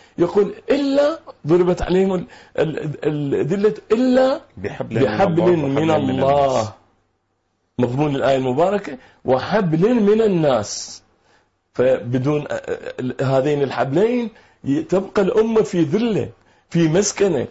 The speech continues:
Speaker 2: وهذه وصية
Speaker 1: وهذا،
Speaker 2: رسول الله
Speaker 1: آه،
Speaker 2: صلى الله عليه
Speaker 1: فإذا
Speaker 2: وآله.
Speaker 1: لا، لا يستقيم الناس، لا يكون الناس على الهدى، لا يكون الناس على الاستقامة إلا بهذين الحبلين.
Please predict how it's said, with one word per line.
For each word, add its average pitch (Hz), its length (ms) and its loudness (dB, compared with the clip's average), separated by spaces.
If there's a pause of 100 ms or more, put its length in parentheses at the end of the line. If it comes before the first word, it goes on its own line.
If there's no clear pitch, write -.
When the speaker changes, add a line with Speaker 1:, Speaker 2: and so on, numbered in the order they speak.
(280)
Speaker 2:
وهذه 131 380 -2
وصية 120 360 -6
Speaker 1:
وهذا، 185 300 4
Speaker 2:
رسول 269 100 2
الله 233 200 0
Speaker 1:
آه، - 40 0
Speaker 2:
صلى 101 260 -8
الله 101 160 -4
عليه 98 100 0
Speaker 1:
فإذا 196 260 2
Speaker 2:
وآله. 95 220 -2 (260)
Speaker 1:
لا، 233 540 2 (380)
لا 190 480 2
يستقيم 156 840 0
الناس، 143 840 0 (580)
لا 165 180 4
يكون 180 440 2
الناس 151 560 0 (100)
على 143 180 2
الهدى، 123 800 0 (600)
لا 127 100 2
يكون 135 320 0
الناس 123 340 0
على 131 220 0
الاستقامة 127 1120 -2 (760)
إلا 240 500 2
بهذين 131 580 0
الحبلين. 98 580 -6